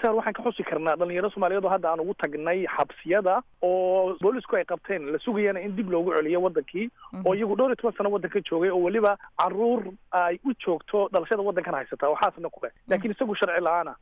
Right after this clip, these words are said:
Speaker 2: Mhm.
Speaker 1: Marka, in arrimahaas oo kale waa carqabado, maadaama oo qof, in wax hadda uu ka soo cararaya un ay yihiin in, in nolol inuu raadinayo. Dee waxa booskiisii gelaya qofka maanta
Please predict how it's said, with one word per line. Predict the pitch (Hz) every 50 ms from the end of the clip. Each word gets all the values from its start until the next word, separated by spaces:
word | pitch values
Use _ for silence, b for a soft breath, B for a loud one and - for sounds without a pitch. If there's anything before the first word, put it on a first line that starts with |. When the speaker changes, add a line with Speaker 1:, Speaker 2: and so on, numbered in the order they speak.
| - -
Speaker 2:
Mhm. | - 202 208 190 175
Speaker 1:
Marka, | 220 220 - 240 240 233 -
in | 202 208 208
arrimahaas | 208 190 208 226 262 214 214 214 208 - -
oo | 233 208
kale | - - 160 165 185 196
waa | 180 165 175 180 170 170 165
carqabado, | 175 - - 165 175 196 214 214 208 202 - _ -
maadaama | 190 185 165 170 226 226 226
oo | 196 196 214 202
qof, | 180 226 220 - - _ _ _
in | - 190 190
wax | 208 233 - -
hadda | 214 220 202 214
uu |
ka | 214 - 240
soo | - 226 180
cararaya | - 175 196 190 185 165 156 156
un | 147 165 190 185
ay | 156 165
yihiin | 165 165 160 147 180 196 180 175
in, | 190 185
in | 170 156 - 220 226 208 196
nolol | 180 185 214 226 196
inuu | 208 185 160 143
raadinayo. | 165 165 180 190 160 139 131 127 120 _ _ _
Dee | - 165
waxa | 175 196 208 - 202
booskiisii | 175 165 247 262 220 - - 233 202 - - 202
gelaya | 175 202 202 170 160 175 185 180
qofka | - 208 202 - - 180 160
maanta | 160 170 185 190 190 - 156 139